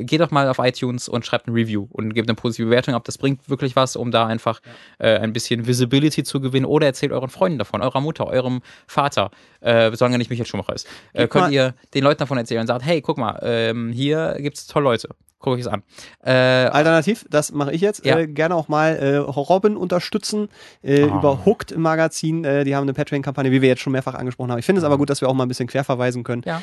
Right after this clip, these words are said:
Speaker 2: Wer also das noch nicht kennt und, äh, äh, vielleicht videotechnisch guten Videospiel-Content wertschätzen möchte, der darf das sehr gerne auch über die Patreon-Kampagne tun.
Speaker 1: Patreon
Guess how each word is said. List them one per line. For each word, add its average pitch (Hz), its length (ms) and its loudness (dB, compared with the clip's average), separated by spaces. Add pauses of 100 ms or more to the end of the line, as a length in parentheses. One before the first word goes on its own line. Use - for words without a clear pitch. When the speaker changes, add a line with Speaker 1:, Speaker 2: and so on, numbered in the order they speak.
Speaker 2:
Wer 143 380 4
also 127 320 2
das - 240 -2
noch 123 160 -4
nicht 143 180 -4
kennt 123 220 -4
und, 120 180 -4
äh, 117 540 0
äh, 117 60 -2
vielleicht 113 460 -6
videotechnisch 127 680 -4
guten 240 420 2 (260)
Videospiel-Content 147 920 -2
wertschätzen 127 520 -4
möchte, 131 360 -2
der 117 160 -6
darf 113 180 -10
das 110 160 -10
sehr 110 140 -8
gerne 107 180 -8
auch - 140 -14
über 110 160 -10
die 104 160 -12
Patreon-Kampagne 104 680 -14
tun. 117 140 0
Speaker 1:
Patreon 120 180 -6